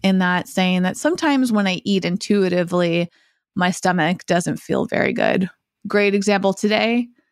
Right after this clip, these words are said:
I ate an entire head of <laughs> cauliflower, <laughs> which I love cauliflower. And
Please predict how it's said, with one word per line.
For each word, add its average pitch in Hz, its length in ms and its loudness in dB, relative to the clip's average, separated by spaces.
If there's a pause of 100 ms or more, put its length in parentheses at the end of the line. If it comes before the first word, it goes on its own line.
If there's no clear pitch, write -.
(100)
I 196 180 0
ate 202 300 0
an 196 120 -2
entire 190 480 0
head 196 200 -2
of 196 100 -2
<laughs> - 20 -10
cauliflower, 226 1040 0 (880)
<laughs> - 880 -8
which 269 340 4
I 277 280 0
love 247 340 0
cauliflower. 285 1000 0
And 208 720 0